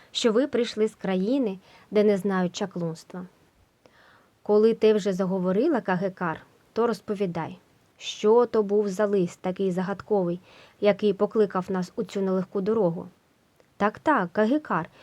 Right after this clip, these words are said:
підхопила Елі. "Відкрий нам таємницю листа". "Моя оповідь буде дуже довга", — відповіла ворона.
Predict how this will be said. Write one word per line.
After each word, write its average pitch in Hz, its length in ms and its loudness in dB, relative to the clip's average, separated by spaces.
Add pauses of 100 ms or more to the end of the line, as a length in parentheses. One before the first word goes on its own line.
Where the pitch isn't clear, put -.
(180)
підхопила 190 640 -4
Елі. 185 280 -6 (480)
"Відкрий 220 540 2
нам 220 200 4
таємницю 214 600 0
листа". 220 420 -4 (1300)
"Моя 185 400 0
оповідь 202 460 0
буде 180 300 -2
дуже 180 420 -4
довга", — 165 480 -4 (240)
відповіла 180 520 -2
ворона. 175 440 -6